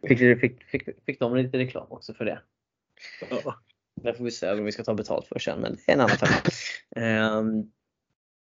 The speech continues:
Speaker 1: men hur, eh, du har ju ändå haft ett par erfarenheter och här, här är någon som verkligen vill, eh, gå tillbaka långt i ty-, tiden, men hur,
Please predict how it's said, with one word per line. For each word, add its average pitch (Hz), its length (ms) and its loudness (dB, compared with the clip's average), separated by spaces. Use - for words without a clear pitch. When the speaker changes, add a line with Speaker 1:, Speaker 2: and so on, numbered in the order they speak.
Speaker 1:
men 135 140 8
hur, 139 340 10
eh, 127 260 8
du 127 120 12
har 139 80 8
ju 147 60 8
ändå 139 140 6
haft 165 240 0
ett 127 80 -2
par 110 240 6
erfarenheter 120 460 2
och 110 60 0
här, 117 300 6
här 127 180 6
är 143 60 8
någon 120 160 6
som 110 260 2
verkligen 117 600 6
vill, 117 260 4
eh, 110 320 4
gå 113 140 0
tillbaka 113 320 4
långt 107 200 4
i 107 80 2
ty-, - 320 0
tiden, 110 280 6
men 110 140 4
hur, 117 320 8